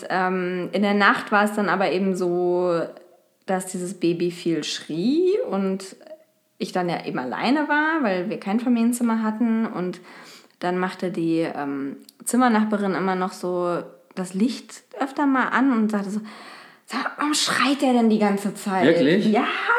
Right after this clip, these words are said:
Speaker 1: das war so
Speaker 2: Das ist
Speaker 1: schlimm. Und
Speaker 2: unsensibles
Speaker 1: ich,
Speaker 2: Missstück.
Speaker 1: ja, und es, und es, ich, das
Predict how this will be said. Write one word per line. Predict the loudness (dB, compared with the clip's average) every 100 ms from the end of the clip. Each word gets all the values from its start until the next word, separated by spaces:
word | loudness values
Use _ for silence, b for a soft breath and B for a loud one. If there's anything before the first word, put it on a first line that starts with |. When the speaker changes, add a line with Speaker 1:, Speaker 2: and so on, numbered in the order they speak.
| 2
Speaker 1:
das | 2
war | 4 4
so | 4 4
Speaker 2:
Das | 4
ist | 2
Speaker 1:
schlimm. | 4 6 6 6
Und | 6
Speaker 2:
unsensibles | 4 4 2
Speaker 1:
ich, | 0
Speaker 2:
Missstück. | -2 4
Speaker 1:
ja, | 4 6 4
und | 2
es, | -2 -4 -10 2
und | 2 2
es, | -6 -8 -10
ich, | -12 -20 _
das | -6 -6